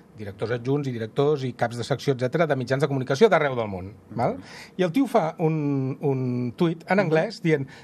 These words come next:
"No feu cas d'aquest vídeo", i l'enllaça, eh? I jo, vaja, li vaig dir, "Gràcies per la difusió."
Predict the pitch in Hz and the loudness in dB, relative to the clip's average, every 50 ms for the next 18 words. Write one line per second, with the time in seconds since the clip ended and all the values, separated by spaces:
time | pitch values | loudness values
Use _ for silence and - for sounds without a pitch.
0 | - - - 143 151 220 254 247 - - - 190 233 226 170 - - 180 226 233 | -10 -4 0 0 2 2 0 -2 -2 -2 0 0 2 0 -2 -4 -4 -2 -2 -2
1 | 208 190 202 160 - 202 220 170 139 151 226 233 233 196 165 139 - - 151 143 | 0 2 2 2 4 2 2 2 2 0 0 2 2 0 0 0 0 0 2 2
2 | 143 135 131 131 156 156 160 - - 120 98 101 104 - - - - - - - | 2 2 2 4 2 2 2 0 -2 -4 -4 -6 -8 -12 -14 -18 -16 -10 -4 -2
3 | 240 226 233 226 - - - - - - - 131 123 120 113 120 135 143 131 123 | 0 0 -2 -2 -6 -14 -18 -20 -18 -10 -6 -4 -2 0 0 0 0 0 -2 -4
4 | 117 139 143 110 117 110 110 113 117 107 98 101 110 104 104 104 117 123 - - | -4 -4 -6 -6 -8 -8 -6 -6 -4 -4 -4 -4 -6 -4 -2 -2 -2 -2 -2 -4
5 | 123 110 - - 120 110 110 110 101 - 104 98 120 143 139 | -6 -6 -4 -4 -4 -4 -4 -6 -8 -8 -6 -2 -2 -2 -2